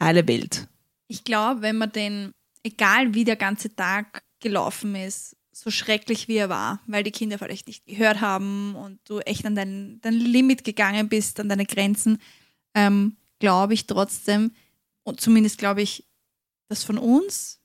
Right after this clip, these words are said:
Speaker 2: wenn wir den Tag Revue passieren lassen, picken wir uns trotzdem immer die schönen Sachen raus und die lustigen vor allem. Also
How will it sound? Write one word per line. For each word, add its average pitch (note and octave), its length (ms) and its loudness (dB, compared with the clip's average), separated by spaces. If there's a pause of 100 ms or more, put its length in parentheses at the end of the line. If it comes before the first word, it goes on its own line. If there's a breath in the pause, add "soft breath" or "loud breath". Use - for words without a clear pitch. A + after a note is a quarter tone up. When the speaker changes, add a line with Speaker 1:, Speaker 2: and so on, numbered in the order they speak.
(640)
Speaker 2:
wenn G#3+ 200 2
wir G#3+ 60 0
den G3+ 280 -2
Tag G#3 420 -6
Revue A3 360 4
passieren A#3+ 480 0
lassen, A3 520 0 (560)
picken B3+ 300 0
wir G#3+ 80 -2
uns G#3 160 -2
trotzdem G#3 400 -6
immer A3+ 220 -4
die G#3+ 100 -4
schönen G#3 340 -2
Sachen G3+ 380 -8
raus F#3+ 320 -6
und G3+ 260 -6
die G#3+ 60 -10
lustigen A3+ 540 -2
vor G3 200 -12
allem. F#3 220 -8
Also G#3 280 -2